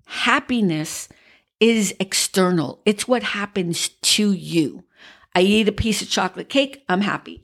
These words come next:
I get a bonus, I'm happy. Somebody buys me flowers, I'm happy. Well, I don't really love flowers, but I'm just saying, <laughs> right? You get the idea. Happiness is what happens to you. We don't always have control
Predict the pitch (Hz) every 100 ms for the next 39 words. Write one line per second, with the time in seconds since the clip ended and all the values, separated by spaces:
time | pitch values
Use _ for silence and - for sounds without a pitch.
0 | - 185 180 180 143 196 220 254 339 -
1 | - - _ _ 208 214 214 185 - -
2 | - _ _ _ - - 233 226 226 180
3 | 208 208 196 208 220 277 285 339 339 269
4 | - _ - 208 214 190 180 175 190 -
5 | 180 185 196 180 165 156 156 175 170 175
6 | 175 165 185 185 185 - 185 180 214 220
7 | 262 254 262 - - 233 269 294 294 269
8 | 214 185 165 180 - - _ _ _ _
9 | _ _ - - 277 311 302 302 - 226
10 | 196 208 208 196 190 175 - - 247 175
11 | 190 262 311 294 226 233 254 247 240 208
12 | 208 - 202 - 233 247 190 123 -